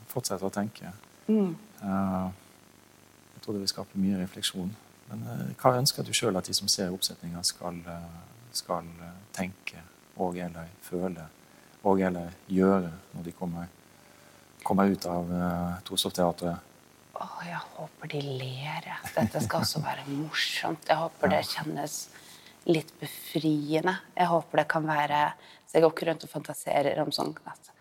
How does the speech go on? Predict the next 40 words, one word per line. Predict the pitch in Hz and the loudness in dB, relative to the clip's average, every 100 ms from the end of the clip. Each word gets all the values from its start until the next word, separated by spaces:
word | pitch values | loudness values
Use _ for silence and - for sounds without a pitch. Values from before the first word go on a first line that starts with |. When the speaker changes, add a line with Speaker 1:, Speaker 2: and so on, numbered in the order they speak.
| - - | -16 0
Speaker 2:
katarsis, | - - 175 - 208 - - | 2 2 0 0 -2 -4 4
men | 190 180 | 6 8
jeg | 143 131 - | 6 4 4
håper | 214 - 180 | 4 6 2
at | - | 4
det | 180 | 6
kan | 180 | 8
være | 185 - - 90 - - - - - - | 8 8 8 8 6 0 -18 -18 -16 4
litt | 185 175 | 4 6
rensende, | 175 151 127 - - 269 339 - | 4 4 -2 -6 2 2 2 0
egentlig, | - 277 269 294 294 - - | 2 4 2 2 2 0 4
å | 226 | 4
få... | 220 - 202 190 208 - - - - - _ - | 4 4 8 8 6 2 -16 -20 -20 -20 _ 4
Eh, | 208 208 196 | 6 4 0
få | - 196 - | 2 2 4
tilgang, | 185 165 170 208 214 - - | 4 4 8 6 6 -8 0
eh, | 202 143 104 - | 6 8 6 4
på | 110 107 107 98 - - _ _ _ _ _ _ _ | 8 10 8 4 -10 -20 _ _ _ _ _ _ _
noe | 196 190 170 | 6 8 8
av | 165 | 8
denne | 170 165 | 6 4
sorgen, | 165 - 156 156 165 170 - | 4 6 6 6 6 4 6
noe | 175 156 151 | 6 8 8
av | 156 | 8
denne, | 160 - - - - 165 - - - - - _ _ _ _ - | 4 0 -14 -16 -6 2 4 4 0 -14 -20 _ _ _ _ -2
dette | 160 - | 0 4
raseriet, | - 147 165 151 147 | 2 4 4 6 6
men | 156 | 4
kanskje | 156 156 - 160 | 4 0 0 0
også | - | 4
noe | 165 160 | 6 6
av | |
den | 160 160 | 6 4
liksom | 160 - 160 | 2 -2 -2
infame | 139 - - - 131 120 117 123 147 147 | -2 -4 -12 0 4 6 4 4 2 4
humoren | 127 117 127 147 143 | 4 4 2 2 2
som | 156 | 4
ligger | 147 135 - 139 | 4 4 6 6
i | |
å | 143 | 8